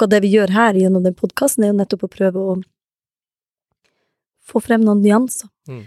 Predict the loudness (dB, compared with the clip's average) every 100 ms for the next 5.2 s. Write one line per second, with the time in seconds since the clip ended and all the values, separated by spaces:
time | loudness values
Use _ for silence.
0 | -14 0 0 2 -2 0 2 2 0 -2
1 | 0 2 0 _ -16 -4 -2 -2 0 2
2 | 2 0 -2 0 2 0 -4 -4 -2 -2
3 | -2 -8 -2 -2 -2 -4 -4 -2 -2 -8
4 | _ _ -2 -2 -4 -2 -2 -4 -8 -6
5 | -6